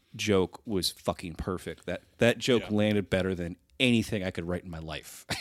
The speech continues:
Speaker 1: <laughs> So,
Speaker 2: Yeah.
Speaker 1: uh, yeah, I
Speaker 2: Well
Speaker 1: really, I wanna read the novel 'cause I wanna know how much of that was there, um, in the original text versus how much the writers, uh, added to it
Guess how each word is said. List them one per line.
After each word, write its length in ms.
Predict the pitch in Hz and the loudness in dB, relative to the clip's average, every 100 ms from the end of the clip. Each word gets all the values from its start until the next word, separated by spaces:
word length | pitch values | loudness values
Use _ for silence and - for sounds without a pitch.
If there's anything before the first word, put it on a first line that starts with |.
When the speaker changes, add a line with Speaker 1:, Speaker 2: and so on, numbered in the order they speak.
| - | 2
Speaker 1:
<laughs> 360 | 202 - - - | 2 4 0 0
So, 540 | - 123 107 98 92 - - - - - | 0 0 2 2 0 -6 -16 -16 -16 -8
Speaker 2:
Yeah. 80 | 123 113 107 | 2 6 6
Speaker 1:
uh, 20 | 104 | 6
yeah, 140 | 123 113 | 6 8
I 60 | |
Speaker 2:
Well 80 | 113 | 8
Speaker 1:
really, 380 | 139 139 120 107 | 10 10 8 6
I 80 | 104 | 2
wanna 260 | 113 120 | 6 6
read 120 | 110 95 | 4 2
the 40 | |
novel 280 | 95 95 98 | 2 2 2
'cause 100 | 92 | 0
I 60 | 87 | -2
wanna 200 | 92 90 | 0 -2
know 80 | 90 | -2
how 120 | 107 | -2
much 220 | 101 101 | 0 0
of 60 | 95 | -2
that 160 | 87 | -2
was 160 | 87 87 | -4 -6
there, 520 | 90 87 85 82 80 - | -8 -6 -6 -8 -10 -10
um, 380 | 87 80 80 85 | -10 -10 -12 -12
in 60 | |
the 60 | 87 | -6
original 260 | 90 120 117 | 0 0 2
text 280 | 135 127 - | 2 0 -2
versus 260 | 92 - | -4 -4
how 160 | - 92 | -4 -4
much 220 | 90 85 | -4 -6
the 80 | - | -8
writers, 460 | 85 85 80 82 - - - - - | -6 -4 -4 -6 -8 -12 -20 -20 -8
uh, 180 | 90 82 | -6 -4
added 320 | 101 101 101 82 | 0 0 0 -2
to 220 | 87 80 | -6 -6
it 240 | 85 - | -6 -8